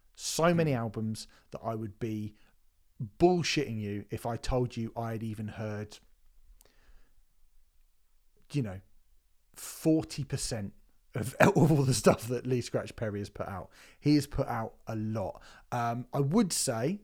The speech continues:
Speaker 1: the little run with, that he had with the Upset, uh, the Upsetters in the mid seventies, I mean, Super Eight, Musical Bones, Return of
Speaker 2: Yeah.
Speaker 1: Wax, oh, just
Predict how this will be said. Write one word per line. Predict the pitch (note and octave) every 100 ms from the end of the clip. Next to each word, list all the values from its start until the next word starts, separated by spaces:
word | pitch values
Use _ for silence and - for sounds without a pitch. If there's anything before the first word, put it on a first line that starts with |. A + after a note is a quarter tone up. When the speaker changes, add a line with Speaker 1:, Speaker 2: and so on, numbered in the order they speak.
| - - -
Speaker 1:
the | C#3
little | D#3+ D#3+
run | D3+ D3+ C#3+ D#3+ - -
with, | B2+
that | A#2+
he | C3+
had | C3
with | A#2+
the | B2+
Upset, | - - A2 -
uh, | B2+
the | B2+
Upsetters | C3 - B2 A2
in | A2 A2
the | G#2+ B2
mid | A#2+ -
seventies, | B2+ A2 A2 G#2+ - - - _ -
I | B2
mean, | B2 A2 G#2 -
Super | - D3 C3+ B2
Eight, | A#2+ -
Musical | C3+ A2 B2
Bones, | B2+ A#2 A2 G#2+ G#2 - _ _ B2
Return | - C#3 A#2
of | G2
Speaker 2:
Yeah. |
Speaker 1:
Wax, | A#2 G#2+ - - - - - - _ _ -
oh, | - - - - - _ _
just | - - - -